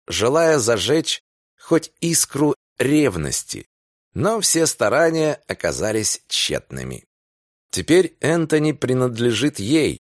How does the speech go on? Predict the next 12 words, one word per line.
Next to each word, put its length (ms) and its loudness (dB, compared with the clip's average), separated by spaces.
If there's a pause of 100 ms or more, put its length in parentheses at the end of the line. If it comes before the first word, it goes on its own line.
(460)
а 220 0
о 40 0
давно 400 0
ушедших 760 -2
в 100 -6
забвение 720 0
годах 580 -2 (280)
она 380 -2
не 160 0
желает 580 0
знать. 580 -8 (680)
«Ах, 300 -4